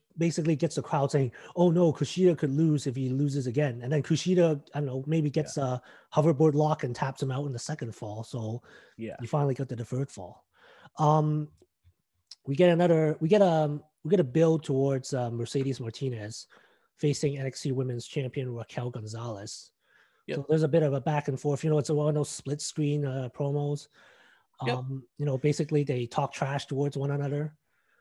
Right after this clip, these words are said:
Speaker 1: You know,
Speaker 2: It was a good promo.
Speaker 1: it was all right. You know, I'm
Speaker 2: Yeah.
Speaker 1: excited for this match. There's nothing much to say here. I mean, these are two alpha women. Mercedes is a veteran with, with, like, two decades under her belt already.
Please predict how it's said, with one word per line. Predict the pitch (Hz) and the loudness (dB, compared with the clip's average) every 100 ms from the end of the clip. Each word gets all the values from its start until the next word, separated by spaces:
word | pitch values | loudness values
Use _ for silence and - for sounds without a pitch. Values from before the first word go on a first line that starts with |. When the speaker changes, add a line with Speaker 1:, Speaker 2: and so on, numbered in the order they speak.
| _ | _
Speaker 1:
You | 135 | -6
know, | 135 | -2
Speaker 2:
It | |
was | 123 220 | -2 0
a | |
good | 165 | -2
promo. | 143 123 139 208 214 _ | 0 -2 -2 -4 -8 _
Speaker 1:
it | 240 | 0
was | 208 | 0
all | 147 135 | 2 0
right. | 127 135 160 | -2 -4 -6
You | - | -8
know, | 143 135 147 _ | -6 -6 -8 _
I'm | 139 135 | -8 -8
Speaker 2:
Yeah. | - 185 | -6 -8
Speaker 1:
excited | 127 147 135 | -4 -2 -2
for | 123 | -4
this | 120 - | -8 -6
match. | 131 139 - | -4 -4 -4
There's | 135 | -8
nothing | 147 139 123 | -6 -4 -4
much | 131 | -6
to | - | -8
say | 123 143 131 | -10 -8 -8
here. | 127 135 | -6 -6
I | 139 | -6
mean, | 127 123 120 | -6 -8 -8
these | 127 123 | -10 -10
are | |
two | 120 139 127 - - _ - | -6 -4 -4 -8 -20 _ -4
alpha | 127 143 139 127 | -2 -2 -2 -2
women. | 117 127 147 147 | -2 -2 -2 -2
Mercedes | 131 - 135 131 131 | -4 -4 -4 -2 -2
is | 123 | -4
a | 110 | -8
veteran | 104 110 113 - 127 135 135 | -8 -10 -10 -6 -6 -4 -6
with, | 110 110 _ _ _ _ | -10 -12 _ _ _ _
with, | 131 | -6
like, | 123 120 - - | -4 -6 -8 -6
two | - 131 | -2 -2
decades | 127 120 135 127 | -2 -6 -6 -4
under | 123 123 | -4 -4
her | 117 | -6
belt | 113 123 139 | -6 -8 -8
already. | 120 127 143 | -10 -6 -6